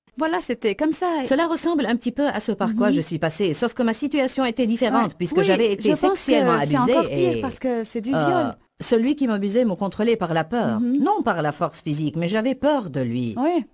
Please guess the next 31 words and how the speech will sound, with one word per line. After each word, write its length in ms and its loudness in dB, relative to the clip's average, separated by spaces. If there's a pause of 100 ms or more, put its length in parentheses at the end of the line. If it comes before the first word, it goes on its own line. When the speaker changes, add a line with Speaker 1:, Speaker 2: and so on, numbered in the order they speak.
Speaker 2:
J'avais 320 2
peur 560 -2 (100)
de 180 2
la 140 2
punition, 720 -2
j'avais 320 2
peur. 400 -2
Speaker 1:
Je 100 -10
comprends. 440 -4 (160)
Speaker 2:
Parfois, 500 0
tu 160 0
ne 80 4
sais 200 2
même 280 -2
pas 180 -2
de 100 -2
quoi 200 -2
tu 160 -4
as 100 0
peur. 440 -4
Tu 100 -2
as 100 0
simplement 600 -2
peur 500 -2
et, 340 0
Speaker 1:
Tu 60 0
avais 180 -2
peur. 140 0
Speaker 2:
euh, 640 -2
jusqu'à 380 0
présent, 580 -2